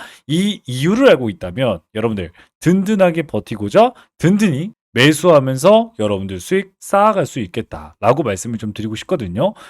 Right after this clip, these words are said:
그렇기 때문에 오늘 내용 너무너무 중요하니까 영상 끝까지 집중하시길 바라겠습니다. 제가 이렇게 말씀을 좀 드릴 수 있는 이유가 있습니다. 요즘 정말 많은 유튜버들이 있는데요. 저는 일반 유튜버가 아니라 이렇게 이십팔 회 투자자산 운용사로 활동을 하고 있습니다.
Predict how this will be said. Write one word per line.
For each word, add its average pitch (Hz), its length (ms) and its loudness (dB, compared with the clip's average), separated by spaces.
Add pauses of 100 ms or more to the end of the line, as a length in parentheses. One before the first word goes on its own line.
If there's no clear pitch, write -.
그렇기 156 180 2
때문에 131 240 -2
오늘 165 400 2
내용 113 180 -2
너무너무 170 400 0
중요하니까 107 840 -6
영상 95 400 -8
끝까지 156 560 -4
집중하시길 87 540 -12
바라겠습니다. 95 680 -10 (320)
제가 170 180 4
이렇게 185 200 2
말씀을 156 420 2
좀 180 160 -6
드릴 170 160 -2
수 175 140 -6
있는 165 180 -4
이유가 120 280 -4
있습니다. 85 600 -10 (300)
요즘 156 200 0
정말 139 340 2
많은 185 220 2
유튜버들이 127 480 -6
있는데요. 110 500 -8
저는 117 380 -6
일반 117 280 -6
유튜버가 104 400 -8
아니라 104 440 -6
이렇게 110 440 -6
이십팔 113 480 -10
회 76 140 -20
투자자산 151 460 -2
운용사로 92 340 -10
활동을 107 320 -8
하고 107 160 -8
있습니다. 101 580 -10